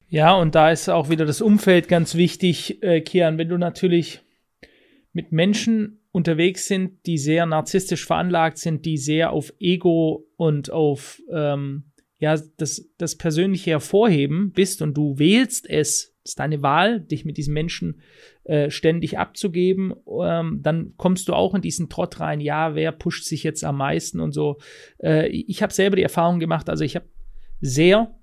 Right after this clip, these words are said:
einer, mit dem hab ich hier gerade einen Podcast, sehr erfolgreiche Menschen in meinem Umfeld, die hab ich gerne in meinem Umfeld und ich hab auch gerne Menschen, die noch zehnmal erfolgreicher sind als ich in meinem Umfeld. Das ist jetzt nichts, wo ich sage, „Oh, ich hab jetzt so wenig erreicht.“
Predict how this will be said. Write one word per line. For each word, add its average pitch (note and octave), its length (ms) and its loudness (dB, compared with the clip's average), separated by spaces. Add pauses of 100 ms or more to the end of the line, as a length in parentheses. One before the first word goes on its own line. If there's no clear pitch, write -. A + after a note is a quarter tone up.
(460)
einer, D3+ 440 -4 (120)
mit D3+ 140 -4
dem D3+ 120 0
hab D3+ 140 -4
ich - 80 -8
hier D#3+ 100 -2
gerade D3 280 -2
einen D3 200 -4
Podcast, - 600 -2 (260)
sehr E3+ 240 2
erfolgreiche G3+ 720 2
Menschen F3 320 -2
in E3 80 -2
meinem D3+ 240 -2
Umfeld, G3+ 440 0
die D3 80 0
hab D#3 120 -2
ich - 120 -6
gerne F3+ 220 0
in F#3+ 100 -2
meinem E3+ 200 0
Umfeld F#3+ 340 0
und E3+ 60 -4
ich D3+ 100 -6
hab G3 100 -4
auch C#3+ 140 -4
gerne F#3+ 220 0
Menschen, F3 280 -2
die F3 80 0
noch F3 140 -4
zehnmal G3+ 400 -2
erfolgreicher D#3+ 520 -2
sind C#3+ 160 -4
als C#3 160 -6
ich B2+ 120 -8
in - 80 -4
meinem C#3+ 160 -2
Umfeld. D3+ 400 -6 (300)
Das F#3+ 300 2
ist - 260 -6
jetzt F3 200 -2
nichts, F3+ 380 -2
wo D#3+ 140 0
ich - 180 -6
sage, E3 400 -2
„Oh, B3 340 2
ich A#3+ 160 -2
hab A3+ 120 -2
jetzt A3+ 160 -6
so A3+ 140 0
wenig G#3+ 260 2
erreicht.“ F#3+ 560 0